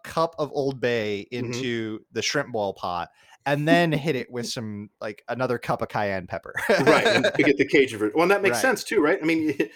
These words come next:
Speaker 2: <laughs> cuisines are geographically based, right? So Maryland, the old line state, we're right there in between. We're, we're too southern for the Yankees to like us, and we're too northern
Speaker 1: Mm-hmm.
Speaker 2: for the Southerners to consider us kin.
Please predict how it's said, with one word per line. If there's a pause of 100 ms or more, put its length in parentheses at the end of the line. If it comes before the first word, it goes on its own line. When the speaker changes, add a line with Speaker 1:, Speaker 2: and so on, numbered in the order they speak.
(220)
Speaker 2:
<laughs>
cuisines (100)
are
geographically
based,
right?
So
Maryland,
the
old
line
state,
we're
right
there
in
between. (360)
We're,
we're
too
southern
for
the
Yankees
to
like
us,
and
we're
too
northern
Speaker 1:
Mm-hmm.
Speaker 2:
for
the
Southerners
to
consider
us
kin.